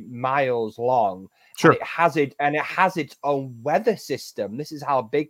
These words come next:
Speaker 1: this cave is, and that is in Vietnam. So they're finding things twenty years. And what's the things, uh, did you see that massive crystal cave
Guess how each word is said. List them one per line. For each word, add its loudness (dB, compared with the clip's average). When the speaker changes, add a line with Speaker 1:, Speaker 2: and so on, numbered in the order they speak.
Speaker 1:
this -8
cave -6
is, -8
and -2
that 2
is -12
in -8
Vietnam. 0
So -4
they're 0
finding -4
things -8
twenty 6
years. 6
And -4
what's 2
the -10
things, -2
uh, -4
did -6
you -2
see -2
that 0
massive -6
crystal 0
cave -2